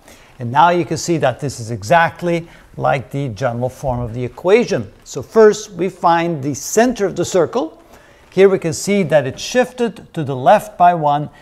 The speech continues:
and here it's not shifted in the y direction. So in the x direction, it's shifted to the left by one, negative one. In the y direction,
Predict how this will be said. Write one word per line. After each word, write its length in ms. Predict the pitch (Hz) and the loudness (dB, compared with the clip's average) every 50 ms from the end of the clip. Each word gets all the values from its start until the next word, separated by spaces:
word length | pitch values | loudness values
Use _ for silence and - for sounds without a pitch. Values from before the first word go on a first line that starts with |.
| _ - | _ -12
and 180 | - 151 147 135 | -8 -6 -4 -2
here 200 | 120 151 156 143 | -2 -2 -2 -2
it's 180 | 135 135 - | -4 -6 -8
not 220 | - 143 143 139 - | -2 -2 -2 -2 -2
shifted 340 | - - 156 135 - - 127 | -6 -10 -10 -8 -8 -8 -6
in 120 | 127 120 | -6 -4
the 60 | 113 | -2
y 200 | 110 131 151 165 | 2 4 4 4
direction. 500 | 143 143 147 147 139 - - - 120 113 - - - - - _ - | 4 2 0 0 0 -2 -4 -10 -10 -10 -10 -14 -20 -20 -20 _ -12
So 200 | - - 170 147 | -4 -2 -2 -2
in 160 | 143 123 123 | -2 -4 0
the 100 | 123 160 | 4 4
x 180 | 214 170 - | 4 4 2
direction, 420 | - 202 202 220 214 - - 190 151 | 0 4 4 4 4 2 -4 -6 -6
it's 160 | 131 - - | -6 -6 -8
shifted 400 | - - 180 - - 160 143 - | -4 -4 -4 -4 -4 -8 -8 -8
to 80 | - 143 | -8 -8
the 100 | 110 131 | -6 -2
left 280 | 135 156 165 - - - | -2 -2 -2 -2 -4 -2
by 120 | 135 131 | -2 -2
one, 480 | 123 120 131 170 220 240 226 - - - - - - _ _ _ _ - | 0 2 2 2 2 2 -2 -4 -10 -20 -20 -20 -20 _ _ _ _ -6
negative 340 | 139 139 135 131 135 - | -4 -4 -2 -4 -4 -4
one. 340 | 135 147 160 185 185 185 - - | 0 2 4 4 4 2 -2 -4
In 100 | 190 160 | -6 -4
the 80 | 131 131 | -4 0
y 220 | 127 143 151 156 | 2 4 4 4
direction, 600 | 143 143 147 165 165 165 - - 185 175 165 131 | 2 2 0 0 0 -2 -2 -2 0 0 0 -2